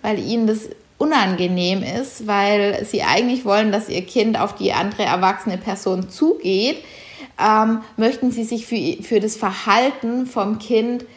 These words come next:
entschuldigen und sagen dann so D-, Dinge wie,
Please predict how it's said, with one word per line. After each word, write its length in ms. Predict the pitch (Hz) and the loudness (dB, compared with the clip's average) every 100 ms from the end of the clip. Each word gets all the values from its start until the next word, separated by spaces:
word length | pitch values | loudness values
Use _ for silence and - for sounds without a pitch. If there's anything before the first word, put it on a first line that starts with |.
| - - _ _ _ | -20 -20 _ _ _
entschuldigen 840 | - 220 - 220 208 208 175 156 165 | 0 0 2 4 6 6 4 2 -4
und 200 | - 185 | -4 -4
sagen 420 | - 175 226 226 | -2 2 2 2
dann 200 | 208 202 | 2 0
so 160 | 214 202 | 0 -4
D-, 140 | 180 - - | -6 -10 -2
Dinge 440 | 202 208 214 202 | 0 2 0 0
wie, 320 | 185 190 190 | -2 0 -2